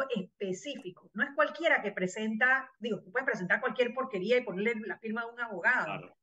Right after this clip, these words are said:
Speaker 1: El tema es que eso tiene que cumplir con una serie de formatos que pocos abogados manejan en Panamá.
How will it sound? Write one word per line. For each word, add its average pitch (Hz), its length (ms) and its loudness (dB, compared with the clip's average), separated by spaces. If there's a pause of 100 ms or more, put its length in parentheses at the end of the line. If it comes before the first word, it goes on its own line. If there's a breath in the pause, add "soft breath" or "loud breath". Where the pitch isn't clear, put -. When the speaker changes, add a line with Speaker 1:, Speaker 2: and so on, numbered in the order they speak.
(160)
Speaker 1:
El 220 160 -2
tema 277 180 2
es 294 60 -2
que 311 60 -6
eso 302 120 -6
tiene 294 240 -4
que 285 140 -10
cumplir 220 580 -4
con 202 140 -6
una 233 180 -2
serie 254 680 0
de 196 520 -6
formatos 208 1120 0 (300)
que 226 140 2
pocos 320 420 2
abogados 220 480 4
manejan 220 400 -2
en 202 160 -4
Panamá. 160 500 -4